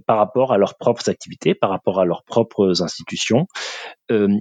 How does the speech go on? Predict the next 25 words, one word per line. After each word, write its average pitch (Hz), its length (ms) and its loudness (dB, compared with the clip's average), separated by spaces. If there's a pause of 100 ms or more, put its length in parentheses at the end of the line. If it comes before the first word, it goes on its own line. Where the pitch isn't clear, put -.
et 120 160 0
tout 226 140 -2
l'enjeu, 117 500 2
c'est, - 440 0
euh, 101 140 0
de - 140 0
repérer, 113 540 0 (800)
euh, 101 80 -2
les 95 140 0
personnes - 420 -2
qui - 100 -12
vont 90 160 -4
être - 220 -4
ces - 240 -6
experts - 360 0
contextuels, - 540 -4 (300)
qui 123 80 0
vont 196 160 2
pouvoir 143 280 0
fournir, 147 640 2 (520)
euh, 95 280 0 (260)
une 120 140 2
compréhension 131 680 0
fine, 147 420 0 (640)
euh, 92 220 2